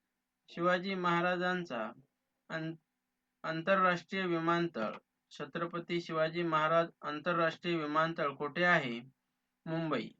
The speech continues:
छत्रपती शिवाजी महाराज आंतरराष्ट्रीय विमानतळ कोठे आहे?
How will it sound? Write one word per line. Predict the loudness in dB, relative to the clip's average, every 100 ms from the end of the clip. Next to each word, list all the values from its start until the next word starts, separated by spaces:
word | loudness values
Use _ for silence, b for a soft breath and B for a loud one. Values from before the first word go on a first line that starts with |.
| _ _ _ _ -12
छत्रपती | -10 -4 -4 -4 -6 -6 -6
शिवाजी | -2 -2 -2 -2
महाराज | 0 0 4 2 2
आंतरराष्ट्रीय | -4 -4 -2 0 -2 -4 -8 -6
विमानतळ | -6 -4 -4 -4 -6
कोठे | -6 -4 0
आहे? | 0 0